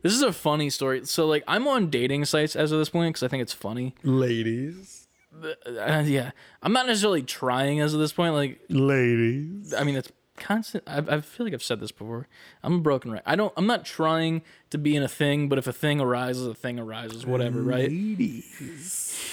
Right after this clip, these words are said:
Speaker 1: Anyway, so I match with this girl, and my thing is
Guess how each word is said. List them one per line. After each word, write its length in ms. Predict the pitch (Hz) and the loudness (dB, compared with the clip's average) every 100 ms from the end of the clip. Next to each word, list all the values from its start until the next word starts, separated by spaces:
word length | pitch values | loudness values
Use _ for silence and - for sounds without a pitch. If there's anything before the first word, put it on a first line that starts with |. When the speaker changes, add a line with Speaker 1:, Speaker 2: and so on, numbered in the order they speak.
| - - - - - - _ | -10 -12 -16 -18 -18 -18 _
Speaker 1:
Anyway, 380 | 135 131 120 117 | 0 2 2 2
so 200 | - 143 | 2 2
I 80 | 139 | 2
match 340 | 147 170 180 | 2 0 0
with 120 | 170 156 | 0 0
this 160 | 143 | 0
girl, 340 | 127 107 101 - _ - - - _ | -2 -4 -6 -10 _ -20 -20 -20 _
and 120 | 131 | -2
my 360 | 139 135 135 131 | 2 2 2 0
thing 340 | - 151 151 | -2 0 2
is 400 | 143 135 131 127 | 2 0 -2 -4